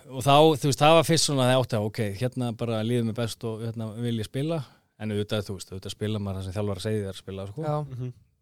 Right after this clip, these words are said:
Speaker 2: En var haus-, þú veist, varstu bara ánægð þarna, þú veist, eða varstu, átti þetta bara að vera eitthvað tímabundið stopp eða, eða varstu bara
Speaker 1: Já, en
Speaker 2: settlaður þarna?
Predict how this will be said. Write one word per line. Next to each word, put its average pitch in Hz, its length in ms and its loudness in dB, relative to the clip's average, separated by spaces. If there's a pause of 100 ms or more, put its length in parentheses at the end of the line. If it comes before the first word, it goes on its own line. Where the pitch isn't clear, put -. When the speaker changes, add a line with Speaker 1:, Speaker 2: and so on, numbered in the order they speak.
(140)
Speaker 2:
En 165 100 -2
var 175 140 4
haus-, 202 160 6
þú - 140 -2
veist, 190 180 0
varstu 196 160 -4
bara 208 160 6
ánægð 214 320 4
þarna, 196 300 2
þú 156 80 -2
veist, - 180 -6
eða 185 160 6
varstu, 196 280 4 (800)
átti 190 180 0
þetta 190 100 2
bara 202 80 8
að 202 80 10
vera 202 60 8
eitthvað 196 160 0
tímabundið 208 260 2
stopp - 480 0
eða, 175 220 4 (560)
eða 165 160 0
varstu 117 180 0
bara 135 140 4
Speaker 1:
Já, - 20 8
en 139 60 8
Speaker 2:
settlaður 143 340 4
þarna? 135 140 -4